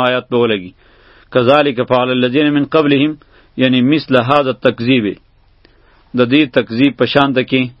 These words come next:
مثل هذا التکذیب والاستهزاء فعل من کان قبلهم، دا کار هغه چا هم کړی و چې د دیو نه مخکې وو. بالرسل،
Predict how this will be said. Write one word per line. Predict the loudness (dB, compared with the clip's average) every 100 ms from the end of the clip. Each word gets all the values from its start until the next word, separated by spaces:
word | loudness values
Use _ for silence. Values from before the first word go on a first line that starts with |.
| -8
مثل | -4 -2 0
هذا | 2 2 2 0
التکذیب | -2 -2 -2 0 0 0 -4 _ -2
والاستهزاء | 0 0 -2 -4 -2 0 2 0 0 -8 _ _ _ _ _ _ _ _ _ _ _ -4
فعل | 2 2 2 0 -2 -4 -6 _ -4
من | 0 0 2
کان | 2 2 0
قبلهم، | -2 0 2 0 0 -4 -10 _ _ _ _ _ _ _ _
دا | -6 0 2
کار | 2 0 0
هغه | 0 -2
چا | 0 0 0
هم | 0 0
کړی | 2 2
و | 2
چې | 0
د | 0
دیو | 0 0
نه |
مخکې | 0 -2 -2 -2
وو. | -2 -4 _ _ _ _ _ _ _ _ _ -12
بالرسل، | -4 -2 0 0 0 0